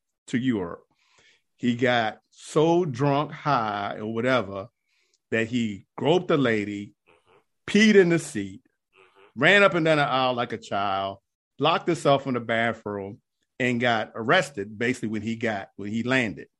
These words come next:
So just the, um, uh, this is, this story is incredible to me, and I'll tell you why here in a second. So this is, uh, and here he talks about what they were doing. So the five-time European Tour winner has maintained that he has no recollection of his actions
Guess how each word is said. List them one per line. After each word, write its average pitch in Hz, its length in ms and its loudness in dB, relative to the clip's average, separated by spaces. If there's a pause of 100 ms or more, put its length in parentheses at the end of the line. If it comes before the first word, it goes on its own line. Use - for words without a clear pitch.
(340)
So 127 220 2
just 165 260 -2
the, 139 200 -2 (260)
um, 156 200 -2
uh, 160 160 -2
this 160 240 0
is, 175 260 4
this 160 260 0
story 214 260 6
is 151 80 0
incredible 151 380 0
to 123 60 -6
me, 127 100 -4
and 120 120 -2
I'll 131 100 0
tell 147 160 -4
you 131 140 -2
why 117 220 0
here 110 100 -2
in 98 60 -14
a 101 40 -14
second. - 340 -10 (520)
So 139 180 4
this 202 260 6
is, 151 120 0
uh, 151 260 -6
and 143 380 0
here 165 160 6
he 151 80 6
talks 160 340 0
about 127 340 0
what 123 220 -4
they 123 140 -2
were 110 100 -4
doing. 104 460 -2 (260)
So - 100 -4
the 127 80 0
five-time 180 600 4
European 147 420 2
Tour 139 220 0
winner 127 220 0
has 113 180 -2
maintained 139 640 0
that 131 100 -2
he 147 80 0
has 117 180 0
no 151 200 2
recollection 160 720 0
of 131 100 -2
his 135 180 0
actions - 480 -4